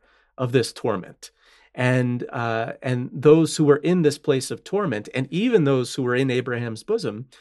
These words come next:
they were unable to communicate with the living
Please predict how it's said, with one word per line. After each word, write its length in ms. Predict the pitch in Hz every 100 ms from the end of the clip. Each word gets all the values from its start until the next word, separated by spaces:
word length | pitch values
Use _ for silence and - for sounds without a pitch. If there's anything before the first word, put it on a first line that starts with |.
| _ _ _ -
they 140 | 151
were 180 | 156 -
unable 800 | 156 160 151 175 160 110 98 117 -
to 140 | 147
communicate 800 | - 139 151 185 143 - 101 - _ _ -
with 340 | 131 123 - -
the 160 | 135
living 460 | 120 123 104 85